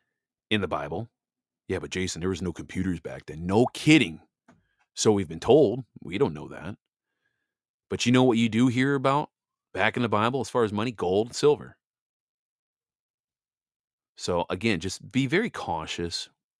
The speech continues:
where you per-, put your hard-earned time towards. And I use that term, that phr-, very specifically, because you trade your time, which is very precious, by the way. Your time is an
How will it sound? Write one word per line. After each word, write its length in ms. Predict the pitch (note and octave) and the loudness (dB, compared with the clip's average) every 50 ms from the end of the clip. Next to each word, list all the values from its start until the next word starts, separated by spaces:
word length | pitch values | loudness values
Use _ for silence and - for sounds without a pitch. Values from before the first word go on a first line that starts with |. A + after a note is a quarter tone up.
| _ _ _ _ | _ _ _ _
where 160 | G#2+ G#2 A2+ | 0 0 2
you 160 | A#2 A#2+ A2+ | 2 2 0
per-, 240 | - - - G#2+ - _ _ _ | -2 -2 -6 -6 -6 _ _ _
put 200 | - B2 A#2+ - | -2 -2 -2 -2
your 120 | G2 G2 F#2+ | -2 -6 -6
hard-earned 840 | - - - G#2 G2+ G2+ G2 - _ - G2+ G2+ G2+ G2+ G2+ - | -6 -4 0 2 2 2 0 -2 _ -4 -4 -2 -2 -4 -4 -6
time 520 | - - - F2+ E2+ E2+ F2+ F#2 G2+ A2 _ _ _ _ _ _ _ _ _ _ _ | -8 -8 -6 -4 -4 -2 -4 -4 -4 -8 _ _ _ _ _ _ _ _ _ _ _
towards. 400 | - - G#2+ G#2 G#2+ A2 A2+ - - - - - - - - _ | -2 2 4 4 4 2 0 -6 -14 -16 -20 -20 -20 -20 -14 _
And 100 | - G#2+ | 0 2
I 40 | G#2 | 2
use 320 | G#2+ G#2+ A#2 C#3 C3+ A2 | 4 4 4 4 4 4
that 220 | A#2 A2 G2+ - _ _ _ _ _ _ _ _ _ _ _ | 4 2 2 2 _ _ _ _ _ _ _ _ _ _ _
term, 460 | - - A#2+ A#2 A2 G#2+ G2+ F#2+ E2+ _ _ _ _ _ _ _ | -4 0 0 2 2 0 -2 -4 -6 _ _ _ _ _ _ _
that 140 | - F2 - | -6 -6 -6
phr-, 120 | - - - _ - | -6 -10 -10 _ -2
very 360 | G2 G2 F#2+ F#2 F2+ E2 _ _ _ _ _ _ _ _ _ _ _ _ _ _ _ _ _ _ _ _ _ _ | -2 0 0 0 -2 -6 _ _ _ _ _ _ _ _ _ _ _ _ _ _ _ _ _ _ _ _ _ _
specifically, 720 | _ - - - A2+ - - A2+ - - - - - - _ _ _ _ _ _ _ _ _ _ | _ -10 -4 -2 0 0 0 -2 -4 -6 -8 -12 -14 -16 _ _ _ _ _ _ _ _ _ _
because 320 | - - - C3 A#2 G2+ A#2 | -12 2 4 4 4 6 4
you 100 | D3+ E3+ | 2 2
trade 420 | - - - F#3 F#3 G3+ G3 D3 | 2 2 2 4 4 4 4 2
your 120 | D#3+ D#3 D3 | 0 -2 -2
time, 640 | - - - D3 D#3 D3 G#2 C#2+ C2 B1+ - - _ _ _ _ _ | -2 -2 0 0 2 2 0 -4 -8 -16 -20 -20 _ _ _ _ _
which 160 | G#2 G#2 - | -8 -4 -2
is 100 | B2+ G#2+ | -2 0
very 260 | F#2+ A#2+ B2+ D#3 F#3+ | 4 4 6 6 4
precious, 460 | - - - F#3 E3+ D3+ - - - | 0 0 2 2 4 4 2 -4 -6
by 200 | - - E2+ D#2 | -4 -4 -4 -4
the 80 | D#2 D2+ | -4 -6
way. 120 | D2+ - | -10 -12
Your 180 | A#1 D2 F2 G2+ | -10 -6 -6 -6
time 400 | - - - - E3 F3+ G3 F#3 | -6 -6 0 2 4 4 6 4
is 100 | D3+ A2 | 4 4
an 120 | A2+ G2+ | 2 0